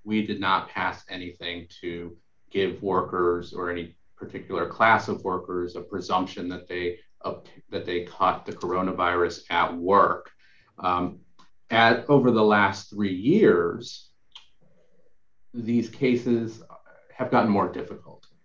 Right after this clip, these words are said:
as the virus has spread and become more commonplace. It's really hard to successfully litigate those.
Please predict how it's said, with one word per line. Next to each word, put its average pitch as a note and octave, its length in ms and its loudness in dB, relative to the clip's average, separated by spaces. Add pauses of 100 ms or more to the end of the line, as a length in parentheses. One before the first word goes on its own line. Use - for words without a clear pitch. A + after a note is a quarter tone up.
(140)
as F#2+ 320 -2
the F2+ 100 -6
virus F2+ 400 2
has F2+ 160 -4
spread F2+ 460 -2
and F2 120 -4
become F2+ 340 -6
more F2 200 -6
commonplace. F#2 920 2 (600)
It's - 380 -16
really A2 160 0
hard G2 380 6
to F2+ 600 -4
successfully F#2 720 -2
litigate F2+ 560 0
those. E2+ 400 -4